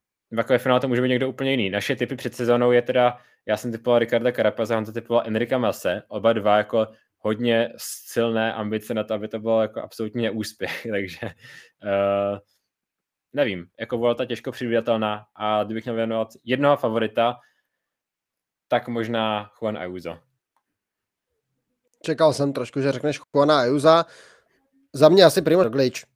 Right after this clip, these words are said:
Speaker 2: číslo jedna v tuhle chvíli uvidíme, ale Jonas Vingegaard mě tam do toho teďka hází celkem vidle, takže uvidíme a určitě bych nepodceňoval Enrika Mase. Ale takhle bych teda zakončil sto desátou Tour de France, naposledy v Paříži, příští rok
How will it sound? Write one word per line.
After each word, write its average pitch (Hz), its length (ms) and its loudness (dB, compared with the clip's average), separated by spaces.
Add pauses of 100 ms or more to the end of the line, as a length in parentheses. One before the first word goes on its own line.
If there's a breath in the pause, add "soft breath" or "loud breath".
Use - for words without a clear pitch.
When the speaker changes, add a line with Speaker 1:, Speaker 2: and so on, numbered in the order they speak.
(120)
Speaker 2:
číslo 143 320 -2
jedna 131 240 6
v - 60 -4
tuhle 135 240 0
chvíli 135 240 2
uvidíme, 135 360 2
ale 135 240 4
Jonas 131 220 4
Vingegaard 131 580 2
mě 135 100 0
tam 135 140 0
do 127 100 -2
toho 135 160 2
teďka 131 300 -4
hází 120 260 -2
celkem 143 340 -2
vidle, 127 300 0 (140)
takže 117 300 -4
uvidíme 131 420 0
a 135 160 -2
určitě 127 300 -6
bych 127 140 -6
nepodceňoval 120 640 -4
Enrika 123 320 -6
Mase. 147 400 0 (480 loud breath)
Ale 180 380 4 (100)
takhle 160 280 2
bych 190 120 2
teda 180 220 2
zakončil 156 560 -2
sto - 220 -4
desátou 143 360 0 (200)
Tour 147 140 -4
de 160 100 0
France, 151 420 0
naposledy 143 460 -2
v 139 80 -6
Paříži, 165 640 0 (280)
příští - 360 -6
rok 147 300 4